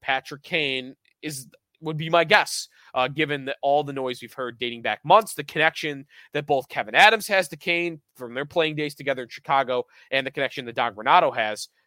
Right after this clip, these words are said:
to, uh, coaching him when he was assistant coach for Chicago. So on Kane, just to re-, restart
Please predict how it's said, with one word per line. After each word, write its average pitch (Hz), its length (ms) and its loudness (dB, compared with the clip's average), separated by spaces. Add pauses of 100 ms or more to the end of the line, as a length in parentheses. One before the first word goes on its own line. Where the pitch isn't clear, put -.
to, 143 100 -12 (220)
uh, 117 320 2
coaching 175 340 -4
him 104 260 -8 (100)
when 120 80 -10
he 123 40 -6
was 113 120 -12
assistant 135 300 -14
coach 113 240 -10
for 113 260 -8
Chicago. 165 480 4 (1040)
So 147 200 -8
on 190 240 8
Kane, 117 320 -4 (520)
just 156 120 -10
to 170 80 0
re-, 180 320 -2 (340)
restart 208 1400 4